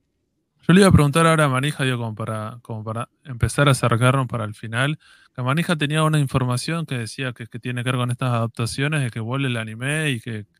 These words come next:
que van a adaptar todo y que una ale-, para, para la alegría de Martín,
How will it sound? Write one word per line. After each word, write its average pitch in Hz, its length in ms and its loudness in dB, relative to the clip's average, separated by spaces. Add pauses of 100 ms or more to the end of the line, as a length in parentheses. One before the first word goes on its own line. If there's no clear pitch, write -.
que 131 80 -14
van 120 180 -6
a 127 40 0
adaptar 120 420 -2
todo 151 440 0
y 117 100 -2
que 104 320 -10 (640)
una 131 160 -4
ale-, 120 260 0
para, 120 320 2
para 120 260 2
la 120 80 0
alegría 131 300 4
de 123 100 0
Martín, 131 540 -2